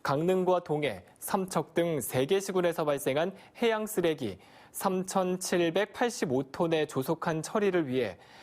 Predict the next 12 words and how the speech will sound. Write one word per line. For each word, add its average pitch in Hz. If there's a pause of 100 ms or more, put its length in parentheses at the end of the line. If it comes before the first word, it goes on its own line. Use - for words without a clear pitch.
(180)
팔억 185
칠천사백만 156
원을 143 (240)
긴급 165
지원했다고 123
밝혔습니다. 101 (880)
시군별 180
지원액은 143 (200)
강릉시가 160
칠억 202
이백만 143
원, 110